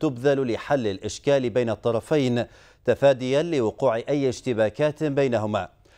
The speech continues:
مشيرا إلى أن سبب التوتر هو تبادل الاتهامات بشأن عمليات الخطف على الهوية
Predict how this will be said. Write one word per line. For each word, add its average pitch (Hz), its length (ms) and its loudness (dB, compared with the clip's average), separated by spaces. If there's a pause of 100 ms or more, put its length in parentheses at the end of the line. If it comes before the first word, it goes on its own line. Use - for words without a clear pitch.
(180)
مشيرا 131 380 0
إلى 165 240 0
أن 117 200 -2
سبب 139 340 0
التوتر 139 640 -2
هو 127 180 0
تبادل 113 560 -2
الاتهامات 120 720 -6
بشأن 120 500 -4
عمليات 107 520 -4
الخطف 160 460 -6
على 135 240 -2
الهوية 123 560 2